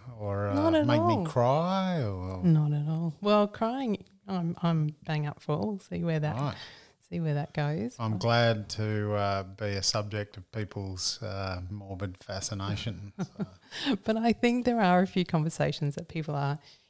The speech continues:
Speaker 2: interested in. Uh, we've been in business together for thirteen years, coming up to nearly thirteen years, married and two kids.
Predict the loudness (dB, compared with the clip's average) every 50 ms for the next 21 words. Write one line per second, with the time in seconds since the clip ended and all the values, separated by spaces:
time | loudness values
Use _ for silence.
0 | _ 0 0 2 2 0 -2 -2 -2 -2 0 2 2 4 4 2 2 -2 -2 0
1 | 2 4 4 4 4 4 2 0 -2 -4 -6 -8 -12 _ _ _ _ _ _ -2
2 | 2 4 4 4 4 2 0 0 2 2 2 2 0 0 -2 -4 -2 -2 -2 -2
3 | -2 -2 -4 -2 -2 -2 -4 -4 -8 -8 -4 -2 -2 -2 0 0 0 2 2 2
4 | 2 0 0 -2 -4 -4 -6 -8 -8 -10 -12 -8 -6 -6 -6 -6 -8 -14 _ -20
5 | _ _ _ _ _ -2 2 4 4 4 2 0 -4 -4 -2 -2 0 0 0 -2
6 | -2 -2 -2 -2 0 0 0 0 0 0 0 0 -2 -2 0 0 2 2 4 2
7 | 2 2 0 -2 -6 -6 -4 -2 -2 -2 -2 -2 -4 -4 -6 -10 -8 -8 -8 -10
8 | -12 -20 -20